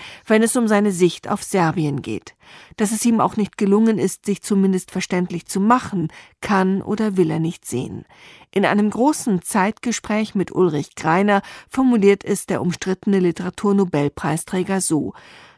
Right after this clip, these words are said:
„Die literarische Sprache ist die natürliche. Sie ist die Sprache des Menschen, des Gefühls, der Vernunft.“ Und später heißt es:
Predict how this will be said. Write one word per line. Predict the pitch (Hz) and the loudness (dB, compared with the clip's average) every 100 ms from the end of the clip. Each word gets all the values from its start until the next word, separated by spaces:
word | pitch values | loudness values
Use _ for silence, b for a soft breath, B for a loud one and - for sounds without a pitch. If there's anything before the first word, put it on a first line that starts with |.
| B | B
„Die | 208 196 - | 2 2 2
literarische | 185 180 196 170 175 233 254 - 240 | -2 0 -2 0 0 0 -4 -4 -4
Sprache | - - - 131 170 - | -6 -8 -4 -2 -2 -2
ist | - - | -4 -2
die | 226 | -2
natürliche. | 226 220 - 247 226 180 - - B B B | -2 -4 -2 0 2 -2 -6 -8 B B B
Sie | - | -2
ist | 196 - | 0 0
die | |
Sprache | - - 180 190 233 | -6 -2 0 0 -2
des | 214 | -2
Menschen, | - 208 226 - 165 147 B B | 0 0 0 -2 -2 -4 B B
des | 170 - | -8 -4
Gefühls, | 165 - 208 202 196 - _ | -4 0 2 2 2 -2 _
der | 208 | -6
Vernunft.“ | 196 220 202 156 139 - - - - | -2 2 4 2 -2 -10 -20 -20 -4
Und | 185 | -2
später | 170 - 170 - 156 | -2 -2 -2 0 -2
heißt | 160 180 175 | 0 0 -2
es: | 202 | -4